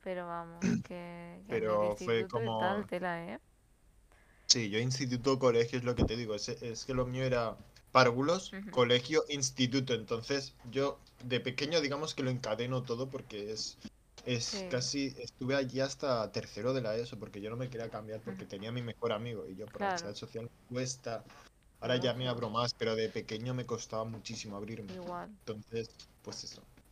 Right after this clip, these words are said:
Speaker 1: Yo es que, tío, siempre he sido muy, muy selectiva, tío. Eh, o sea, para algunas cosas yo considero que es algo muy positivo, porque me he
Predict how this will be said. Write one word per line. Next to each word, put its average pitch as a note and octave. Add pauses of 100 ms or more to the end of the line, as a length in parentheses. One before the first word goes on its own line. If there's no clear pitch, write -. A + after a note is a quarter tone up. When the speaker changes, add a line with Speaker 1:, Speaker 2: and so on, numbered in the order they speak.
(320)
Speaker 1:
Yo G3
es F#3+
que, G#3+
tío, F#3+
siempre F#3+
he G#3+
sido G#3
muy, F#3 (160)
muy -
selectiva, F#3+
tío. -
Eh, -
o -
sea, F3+
para F3+
algunas G#3
cosas G#3
yo G3+
considero F#3
que F3+
es F#3
algo F3+
muy F#3
positivo, F3+ (840)
porque F#3
me F3+
he F3+